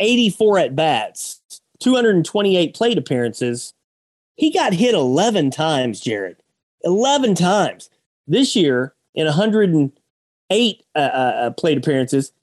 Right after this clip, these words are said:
only eighty-seven at-bats, he's been hit eleven times. Now, look, you can get hit. It can be fluke. It can be coincidence. It can be all kinds of weird things. But basically, in this guy's last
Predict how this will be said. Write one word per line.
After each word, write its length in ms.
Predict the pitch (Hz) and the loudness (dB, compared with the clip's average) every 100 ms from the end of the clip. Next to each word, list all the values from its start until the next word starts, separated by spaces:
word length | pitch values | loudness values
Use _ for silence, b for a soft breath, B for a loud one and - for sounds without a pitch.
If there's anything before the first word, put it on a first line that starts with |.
| _ _ | _ _
only 260 | 175 185 165 170 | 0 2 2 0
eighty-seven 520 | 214 226 - 196 180 | 2 2 2 0 0
at-bats, 300 | 139 127 - _ | 0 -2 -4 _
he's 220 | - 190 151 | 0 2 2
been 180 | 170 | 2
hit 180 | 151 151 | 2 2
eleven 380 | 127 120 110 104 | 2 2 0 -4
times. 380 | 95 107 101 - B B - | -8 -8 -10 -16 B B -2
Now, 100 | 185 | 0
look, 300 | 196 - - _ _ - | 2 -2 -8 _ _ 0
you 140 | 233 | 2
can 160 | 269 202 | 2 2
get 180 | 226 | 2
hit. 420 | 180 202 202 175 _ _ - | 2 2 0 -4 _ _ -4
It 160 | 175 | -2
can 140 | - 156 | 0 0
be 240 | 143 120 - - | 0 -2 -10 -4
fluke. 380 | 202 220 214 170 | 2 2 2 -2
It 100 | 143 | -2
can 120 | 151 | 0
be 100 | 139 | 0
coincidence. 640 | - 151 196 190 196 196 175 | 0 0 0 0 0 0 0
It 120 | 143 | 0
can 100 | 147 | 0
be 100 | 135 | 0
all 200 | 170 185 | 0 0
kinds 280 | 190 170 156 | 0 0 0
of 100 | 131 | 2
weird 300 | 180 170 143 | 2 2 2
things. 320 | 180 139 - _ _ _ _ _ - | 0 0 -6 _ _ _ _ _ -6
But 320 | 147 160 143 | -2 -2 0
basically, 640 | 214 349 359 214 185 170 147 | 2 2 2 0 2 4 4
in 100 | 165 | 4
this 200 | 320 - | 2 0
guy's 440 | 214 196 170 147 | 0 2 0 -2
last 680 | 147 185 226 226 196 - | -2 0 0 0 0 -4